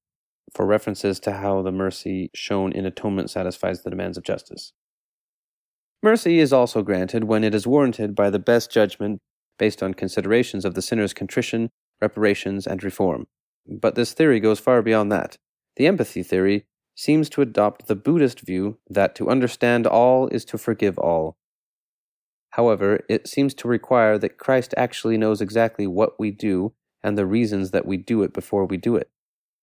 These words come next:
How does he know such things? Such claims seem odd since Potter accepts, as I do, that foreknowledge is incompatible with free will. Thus, God cannot know our free acts before we do them.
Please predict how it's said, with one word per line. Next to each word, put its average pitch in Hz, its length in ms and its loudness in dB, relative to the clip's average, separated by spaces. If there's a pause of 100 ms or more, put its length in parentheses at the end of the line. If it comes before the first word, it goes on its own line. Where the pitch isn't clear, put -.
(180)
How 143 120 2
does 143 140 2
he 143 100 0
know 135 140 4
such - 300 -6
things? - 380 -12 (840)
Such - 380 -6
claims 147 600 2
seem 127 340 0
odd 101 320 2
since - 240 -4
Potter 113 340 2
accepts, 92 400 0
as 87 160 0
I 110 160 4
do, 95 180 -2
that 95 200 -4
foreknowledge 98 500 0
is 95 200 0
incompatible 101 800 -2
with - 280 -8
free 107 160 -2
will. 95 380 0 (1040)
Thus, 131 240 2
God 135 280 4
cannot 139 300 -2
know 151 240 2
our 101 120 4
free 101 240 0
acts 104 240 2
before 120 300 0
we 127 80 2
do 151 160 2
them. - 220 -4